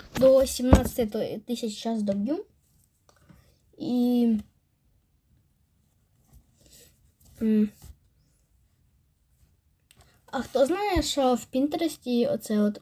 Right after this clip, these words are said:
Ну, хто дивиться Пінтерест, знаєте, що це лабубу, лабуб-, лабуби оці от, типа, м, як це називається,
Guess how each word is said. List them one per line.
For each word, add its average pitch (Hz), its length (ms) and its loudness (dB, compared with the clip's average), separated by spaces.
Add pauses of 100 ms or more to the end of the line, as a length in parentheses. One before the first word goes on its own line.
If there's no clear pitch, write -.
Ну, 220 300 0
хто 277 140 0
дивиться 247 300 2
Пінтерест, 208 440 -4 (680)
знаєте, 330 380 0
що 254 360 4
це 240 200 -4
лабубу, 220 760 0 (200)
лабуб-, 208 460 0 (220)
лабуби 214 540 0
оці 214 360 -4
от, 190 140 -12 (600)
типа, 226 440 -2 (540)
м, 202 420 4 (2250)
як 202 160 -10
це 208 100 -8
називається, 190 600 -6